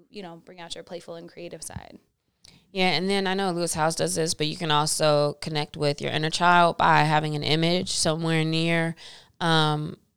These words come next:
Speaker 2: I think he said something about, like, he has a picture of himself as a, as a child, and he kinda looks at it like, um, you know, what do they need? And, and just kinda asking the questions about, like, in that time, like, what was important to you? What is important to you? What do you need? What do you desire?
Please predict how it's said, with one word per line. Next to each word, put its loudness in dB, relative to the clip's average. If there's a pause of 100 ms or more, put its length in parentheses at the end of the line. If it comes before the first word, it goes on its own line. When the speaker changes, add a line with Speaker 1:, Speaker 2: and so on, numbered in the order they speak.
(120)
Speaker 2:
I -8
think -2
he 0
said 0
something 2
about, 4
like, 2
he 2
has 4
a -4
picture 0
of 0
himself 0
as -2
a, -4 (160)
as 0
a -2
child, 2
and -4
he -6
kinda -4
looks -2
at 2
it -2
like, -2 (520)
um, -4 (400)
you -8
know, -2
what 2
do -2
they 4
need? 0
And, -4 (160)
and -2
just -2
kinda 6
asking 4
the -2
questions 0
about, 2
like, -4 (100)
in 0
that 0
time, -2 (360)
like, 0
what 2
was 4
important 0
to -2
you? -4
What -2
is 0
important -4
to -4
you? 0
What -2
do -2
you -2
need? -2
What -2
do -2
you -2
desire? -2